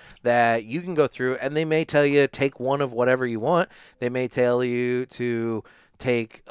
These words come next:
up to three. I mean, there might be limits of some sort, but, like, you should be able to go into any local comic book shop on, uh, the first Saturday in May and get anywhere between one and a whole stack of free comic books.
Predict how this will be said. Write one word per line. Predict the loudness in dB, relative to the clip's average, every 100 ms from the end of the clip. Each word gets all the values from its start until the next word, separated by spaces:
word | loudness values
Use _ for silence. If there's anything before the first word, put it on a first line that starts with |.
| -4
up | -4 -2
to | -8
three. | -8 -8 -4 -2 -2 -4 -4
I | -4
mean, | -2
there | 0
might | 0 0
be | -2
limits | -4 -6 -6 -8
of | -8
some | -6 -6
sort, | -2 0 0
but, | -2 -4
like, | -4 -6 _
you | -14 -6 -4
should | 0 0 0
be | 2
able | 2 0
to | -2
go | 2 2
into | 2 -4 -6
any | -6 -4 -2
local | -2 -2 -8
comic | -10 -8 -10
book | -12 -10
shop | -6 -6 -6 -16 -20 _ -8
on, | -4 -2 -2 -4 -8 -8
uh, | -6 -4 -6
the | -8
first | -10 -8 -8 -6
Saturday | -4 -4 -2 -4
in | -4
May | -6 -4 -4 -8 _ _ _ _
and | -8 -6 -6 -8 -10
get | -2 0 0 -6 _ _ _ _ -20 -20 _ _ _ -10
anywhere | -6 -2 0 -2
between | -4 -8 -8
one | -10 -4 -2 -2
and | -4 -12 -20 -12
a | -10
whole | -6 -6
stack | -6 -4 0 0 -2
of | -8 -14
free | -10 -10
comic | -10 -10 -10 -14
books. | -18 -16 -18